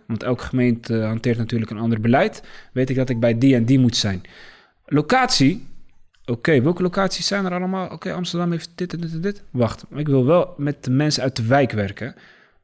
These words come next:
Oké, dan ga ik Stichting doc benaderen. Dat is een buurthuisorganisatie in Amsterdam. We hebben vijftien of zestien locaties in Amsterdam. Eén plus één is twee. Dan ga ik mensen van doc mailtjes sturen. Ja, luister dan, ik, eh, ben hier en hier en hier mee bezig. Eh,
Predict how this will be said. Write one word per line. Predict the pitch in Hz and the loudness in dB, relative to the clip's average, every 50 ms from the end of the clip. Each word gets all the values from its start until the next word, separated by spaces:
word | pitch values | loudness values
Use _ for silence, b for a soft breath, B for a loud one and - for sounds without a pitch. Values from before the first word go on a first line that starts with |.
| b _ _ _ | b _ _ _
Oké, | - - 160 160 185 | -10 -8 -4 -2 0
dan | 165 156 | 0 0
ga | 165 170 | 0 -2
ik | 160 | -2
Stichting | - - - 170 - - 160 143 123 123 | -2 -2 -2 -2 0 2 2 2 4 4
doc | 185 185 185 | 2 2 2
benaderen. | 131 127 120 113 104 95 95 92 92 - - _ _ _ _ _ | 2 4 4 4 4 2 0 -4 -8 -10 -18 _ _ _ _ _
Dat | - - | -18 -12
is | - | -6
een | 117 113 | -2 2
buurthuisorganisatie | 127 131 127 127 123 131 131 - - 131 120 127 127 123 - - 120 | 2 2 2 2 0 0 -2 -2 0 0 2 2 2 2 0 -2 -4
in | 107 | -4
Amsterdam. | 123 127 120 - 120 120 156 170 180 185 185 | -4 -4 -4 -2 0 2 2 2 2 0 -4
We | B B B B B B B B | B B B B B B B B
hebben | B 120 107 - | B -6 -6 -2
vijftien | - 135 135 123 - - 123 | 2 2 2 2 2 0 -2
of | 117 - | -2 -2
zestien | - 135 123 - - 127 | -2 -4 -4 -2 0 0
locaties | 120 120 - 156 156 151 - - - 160 | 0 0 2 2 2 2 2 0 -2 0
in | 151 | -2
Amsterdam. | 151 151 139 - 139 170 185 190 175 - - - - - - - - - - - - - - - - - _ - - | -2 -2 -2 -2 0 0 0 0 0 -4 -10 -14 -14 -12 -12 -14 -16 -16 -16 -16 -14 -14 -14 -16 -18 -20 _ -20 -20
Eén | - - 143 151 170 | -8 -2 -2 0 0
plus | 170 180 170 | 0 0 0
één | 185 190 | 2 2
is | 175 160 | 2 0
twee. | - - 120 104 95 - B B B B B B B B B B B B | 0 0 0 0 0 -2 B B B B B B B B B B B B
Dan | - 180 | -4 -4
ga | 175 185 165 | -2 0 0
ik | 147 | 0
mensen | 160 180 185 180 - - | 2 2 2 2 2 2
van | - 165 135 123 | 0 0 2 4
doc | 180 175 - - - - - - - - | 2 2 2 0 -6 -14 -14 -16 -14 -8
mailtjes | - 139 156 190 196 175 151 - - - - | -2 0 4 6 6 6 4 2 0 -2 0
sturen. | - - 120 107 110 131 | 2 2 4 4 4 4
Ja, | 160 | 2
luister | 175 185 185 170 - 147 | 2 2 0 2 2 2
dan, | 156 160 151 | 2 2 0
ik, | 151 - - - | -2 -2 -2 0
eh, | 160 160 160 | 0 0 0
ben | 151 156 147 | 0 2 2
hier | 151 160 160 | 2 4 4
en | 151 147 | 4 4
hier | 160 185 170 | 4 4 4
en | 156 | 4
hier | 160 196 | 4 2
mee | 202 175 | 2 2
bezig. | 123 113 - 104 110 156 - - - - | 4 4 4 2 2 0 -4 -4 -6 -8
Eh, | 151 143 139 139 139 135 135 | -6 -6 -4 -2 -2 -2 -4